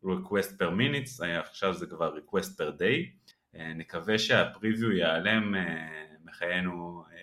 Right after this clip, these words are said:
מהר, ובעצם יוציאו את הטורבו ה-, האמיתי של ג'י פי טי ארבע. אבל בכל מקרה, ה-, הארבע ויז'ן זה מודל, אה, בעצם, בעצם, אה, מולטי מודל. אה,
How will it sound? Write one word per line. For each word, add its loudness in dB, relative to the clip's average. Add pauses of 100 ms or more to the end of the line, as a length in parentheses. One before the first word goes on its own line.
מהר, -2
ובעצם -6
יוציאו -4
את -6
הטורבו -2
ה-, -10 (580)
האמיתי -2
של 0
ג'י 0
פי -2
טי 0
ארבע. 2 (640)
אבל 0
בכל 2
מקרה, 8
ה-, 4
הארבע 4
ויז'ן 4 (240)
זה -4
מודל, 2
אה, 6
בעצם, -2 (320)
בעצם, 0
אה, 2
מולטי -2
מודל. 4 (580)
אה, -12